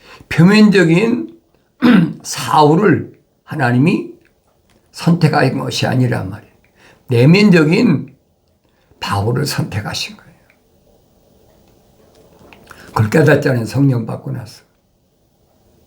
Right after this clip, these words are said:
일 차적으로는 아나니아 선지자가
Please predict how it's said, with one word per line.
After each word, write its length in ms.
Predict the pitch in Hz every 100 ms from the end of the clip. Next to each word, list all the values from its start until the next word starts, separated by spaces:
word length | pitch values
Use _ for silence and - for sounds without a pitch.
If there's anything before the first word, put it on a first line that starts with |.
| _ _ _ _ _
일 140 | 165 147
차적으로는 720 | 127 123 113 139 160 196 311 -
아나니아 420 | 131 131 117 110
선지자가 800 | - 139 - 120 110 131 110